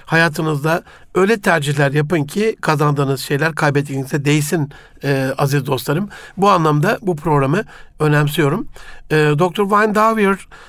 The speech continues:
"Hayatımız yaptığımız tercihlerin toplamıdır." der. Bizim, e, İslami kaza kader inancında da aynen böyle. İnsan iradeyi cüz'iyesiyle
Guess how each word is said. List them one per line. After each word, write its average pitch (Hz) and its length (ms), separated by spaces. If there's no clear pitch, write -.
"Hayatımız 175 600
yaptığımız 170 440
tercihlerin 160 480
toplamıdır." 151 600
der. - 240
Bizim, 185 380
e, 147 520
İslami 170 640
kaza 156 340
kader 156 300
inancında 143 600
da 165 120
aynen 151 380
böyle. 135 340
İnsan 156 440
iradeyi 143 520
cüz'iyesiyle 143 800